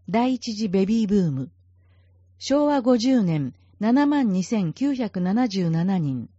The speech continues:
昭和二十五年から昭和五十年、高度経済成長期。昭和六十年、七万四千六百二十六人。昭和五十年から昭和六十年、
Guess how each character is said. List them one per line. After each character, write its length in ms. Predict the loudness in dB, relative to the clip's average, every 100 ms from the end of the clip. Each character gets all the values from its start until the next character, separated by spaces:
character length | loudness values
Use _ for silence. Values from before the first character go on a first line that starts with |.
| _ _ _ _ _ _ _ -12
昭 260 | -2 2
和 140 | 2 2
二 140 | 2
十 220 | 2 0
五 140 | 0 0
年 220 | 0 -4
か 180 | -6 -6
ら 180 | -4 -6
昭 240 | -2 0
和 160 | 2 0
五 160 | 0 0
十 240 | 0 0
年、 300 | -2 -4 -6 _ _ _
高 220 | -2 0
度 120 | 2 0
経 240 | 0 -2
済 240 | 0 -4
成 240 | -2 -2 -2
長 300 | -2 -6 -6
期。 260 | -10 -16 -16 _ _ _ _ _ _ _ _ _ _ _ _ -6
昭 220 | -2 0
和 140 | 0 0
六 260 | 0 -2
十 240 | -2 0 0
年、 320 | 0 -2 -6 -6
七 260 | 0 2 2
万 240 | 0 0
四 200 | 0 -2
千 260 | -2 -4 -2
六 100 | -2
百 240 | -2 -6 -2 0
二 120 | 0
十 220 | 0 -2
六 140 | -2 -2 -2
人。 300 | -2 -4 -8 _ _ _ _ _ _ _ _
昭 220 | -2 2
和 140 | 2 2
五 160 | 0
十 220 | 2 0 0
年 220 | 0 -4
か 120 | -4
ら 140 | -4
昭 220 | -2 0 0
和 100 | 0
六 300 | -2 -4 -4
十 200 | -2 -2
年、 260 | -2 -4